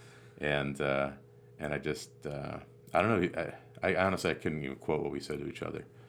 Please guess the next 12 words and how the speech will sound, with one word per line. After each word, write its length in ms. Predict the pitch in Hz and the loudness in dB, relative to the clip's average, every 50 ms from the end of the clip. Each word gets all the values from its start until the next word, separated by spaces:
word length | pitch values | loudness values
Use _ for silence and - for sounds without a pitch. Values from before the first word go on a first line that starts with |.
| - - - - - | -20 -20 -20 -2 2
but 100 | 82 78 | 2 2
I 40 | |
just 380 | 76 76 76 - - - - - | 2 2 -2 -4 -10 -14 -16 -6
told 180 | - 78 76 76 | -4 -2 -2 -2
him 80 | 73 | -4
something 440 | 69 - 78 69 - 67 67 67 65 | -2 -4 -4 -4 -4 -6 -6 -6 -6
just 260 | - 69 - - - | -6 -8 -8 -8 -10
of, 160 | - 69 - | -10 -10 -8
like, 300 | 71 73 - - - - - | -10 -10 -10 -10 -10 -10 -10
uh, 220 | - - - - - - - - - - - - - - - - - | -8 -8 -8 -10 -12 -14 -18 -20 -20 -20 -20 -20 -20 -20 -20 -18 -10
you 80 | - 71 | -6 -4
know, 300 | 71 69 69 71 - | -4 -4 -4 -4 -8